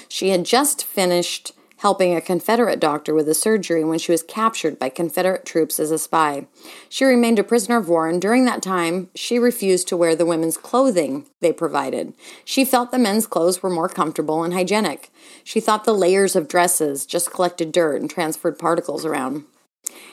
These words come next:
In August of eighteen sixty-four, she was released from prison and became an assistant surgeon of the Ohio fifty-second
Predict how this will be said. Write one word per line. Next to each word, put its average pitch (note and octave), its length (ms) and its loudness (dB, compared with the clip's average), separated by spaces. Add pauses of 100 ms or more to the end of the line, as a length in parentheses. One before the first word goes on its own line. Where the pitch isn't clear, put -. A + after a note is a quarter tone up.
(220)
In G3+ 220 2
August G#3 480 2
of D#3+ 80 0
eighteen F3 340 0
sixty-four, F#3+ 600 0
she G#3 140 -4
was F3 160 0
released F3+ 400 0
from F3+ 160 -4
prison D3+ 500 -2 (100)
and F#3+ 100 0
became F3+ 320 0
an E3 100 -4
assistant D4 480 0
surgeon D#3+ 520 0
of D#3+ 160 -4
the E3+ 180 0
Ohio B3 520 2
fifty-second G#3+ 720 -2